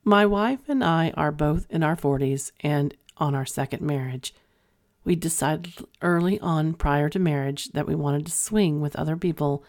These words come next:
in our new life together. We put up a profile on a popular swinging site and started chatting with other like-minded couples. We met one moderately experienced couple in our area that seemed like a good match.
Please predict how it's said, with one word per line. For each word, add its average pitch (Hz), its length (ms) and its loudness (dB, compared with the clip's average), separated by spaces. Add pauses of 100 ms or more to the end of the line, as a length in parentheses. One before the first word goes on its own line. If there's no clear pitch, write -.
(240)
in 151 120 0
our 135 160 0
new 135 240 0
life 139 280 -4
together. 135 500 -4 (1160)
We 233 100 4
put 254 180 4
up 247 120 0
a - 60 2
profile 156 640 2
on 151 120 4
a 147 60 2
popular 156 520 -2
swinging 151 420 2
site 143 420 -2
and 147 120 -2
started 143 300 -2
chatting 143 480 0
with 135 260 -2
other 180 280 2
like-minded 180 680 -2
couples. 147 560 -4 (320)
We 147 100 0
met 143 380 0
one 180 300 0
moderately 180 720 0
experienced 156 640 -6
couple 151 420 -4 (540)
in 151 140 0
our 160 180 0
area 143 460 0 (380)
that 156 80 -2
seemed 143 240 0
like 139 120 -2
a 143 80 -2
good 147 240 -4
match. 151 520 -2